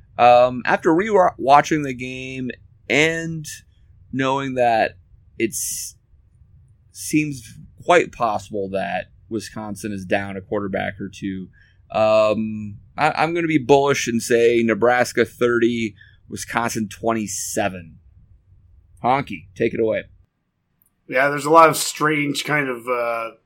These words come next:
Speaker 2: things going on in this. I mean, we have a, a team that we've played,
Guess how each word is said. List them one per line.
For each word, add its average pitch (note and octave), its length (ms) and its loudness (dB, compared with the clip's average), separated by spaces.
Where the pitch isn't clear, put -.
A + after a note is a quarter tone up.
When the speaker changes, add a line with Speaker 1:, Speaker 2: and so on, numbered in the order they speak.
Speaker 2:
things D3 340 -4
going C3+ 320 -2
on B2+ 280 2
in A#2 140 -6
this. A2+ 260 -6
I A#2 60 -6
mean, A#2+ 160 -6
we B2 100 0
have A#2+ 180 2
a, A#2+ 200 -4
a A#2+ 40 -12
team D3 260 -6
that B2 100 -8
we've B2 180 -12
played, B2 360 -2